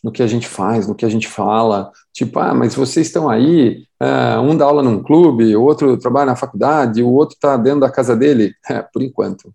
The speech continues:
fica ligado. Se liga aí que vocês vão ver que em menos tempo vocês vão, é, tá muito mais ligado a gente do que vocês imaginam, porque a gente tá aqui trazendo todo o conhecimento que a gente tem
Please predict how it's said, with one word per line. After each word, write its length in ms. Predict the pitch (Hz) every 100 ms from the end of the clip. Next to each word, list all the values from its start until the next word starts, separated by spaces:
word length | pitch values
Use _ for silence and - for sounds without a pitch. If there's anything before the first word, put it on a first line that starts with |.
| -
fica 160 | -
ligado. 380 | 165 104 95 85 -
Se 160 | - 123
liga 240 | 131 135
aí 160 | 117 117
que 80 |
vocês 200 | - 127
vão 140 | 117 117
ver 120 | 120
que 120 | 120
em 80 | 120
menos 320 | 113 131 135
tempo 420 | - 117 127 104 - - - - _
vocês 240 | - 117
vão, 440 | 107 117 120 107 - _ _ -
é, 220 | 117 110
tá 220 | - 123
muito 340 | 120 131 160 156
mais 200 | 139 120
ligado 340 | 113 117 113
a 60 | 110
gente 440 | 107 107 - - _ _ -
do 80 |
que 120 | 120 123
vocês 280 | 220 127
imaginam, 640 | 110 127 131 107 104 98 - _
porque 160 | - 117
a 40 |
gente 200 | 127 135
tá 120 | - 135
aqui 200 | 135 127
trazendo 400 | 120 117 120 113 -
todo 200 | 147 175
o 40 |
conhecimento 420 | 175 151 127 127
que 60 | 127
a 40 |
gente 180 | 120 117
tem 280 | 117 120 131